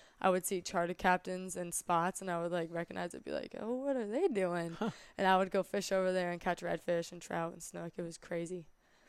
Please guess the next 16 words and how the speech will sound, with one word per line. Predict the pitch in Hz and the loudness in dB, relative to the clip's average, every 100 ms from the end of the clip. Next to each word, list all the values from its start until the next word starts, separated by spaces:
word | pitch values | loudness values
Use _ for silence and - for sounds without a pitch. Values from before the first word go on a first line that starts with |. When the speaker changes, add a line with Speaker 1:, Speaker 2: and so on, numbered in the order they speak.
| _ _ - | _ _ -2
Speaker 1:
But | 190 170 - _ _ - | 0 0 -2 _ _ -2
I | 208 | 2
didn't | 302 | 2
really | 220 196 | 2 -2
know | 190 170 | 0 0
what | 170 185 | 2 4
I | 180 | 2
was | 170 | 0
doing, | 175 175 170 170 170 _ - | -4 -4 -4 -8 -14 _ -10
to | |
be | 180 | -2
honest. | 170 180 175 175 - - | 0 0 0 -4 -10 -2
Speaker 2:
Yeah? | 107 127 - - | -2 -2 -6 -2
Speaker 1:
I | 185 | 2
was | 185 208 | 2 2
just | - 185 | -2 -6